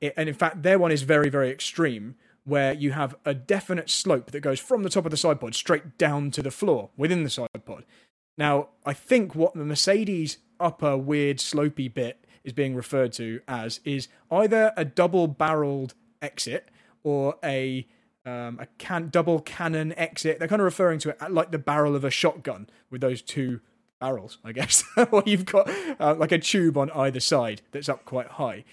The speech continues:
So we've got kind of, we're gonna have all sorts of weird and wonderful names for different features of these cars, but um, the Mercedes has, uh,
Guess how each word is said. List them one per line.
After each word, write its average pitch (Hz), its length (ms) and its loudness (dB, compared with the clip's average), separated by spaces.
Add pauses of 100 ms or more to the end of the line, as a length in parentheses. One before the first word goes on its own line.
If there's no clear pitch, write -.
(140)
So 160 180 4
we've 156 160 2
got 214 260 4
kind 170 160 2
of, 160 120 -2
we're 180 80 -2
gonna 202 160 4
have 156 140 -8
all 180 140 2
sorts 143 300 -2
of 127 100 -4
weird 127 140 0
and 123 100 -4
wonderful 123 300 -6
names 117 240 -6
for - 100 -10
different 123 380 -8
features 139 320 -8
of 117 80 -10
these 113 160 -10
cars, 107 420 -10 (380)
but 135 240 2 (300)
um, 135 400 -4
the 156 120 -6
Mercedes 208 500 -2
has, 151 380 -4 (160)
uh, 151 60 -10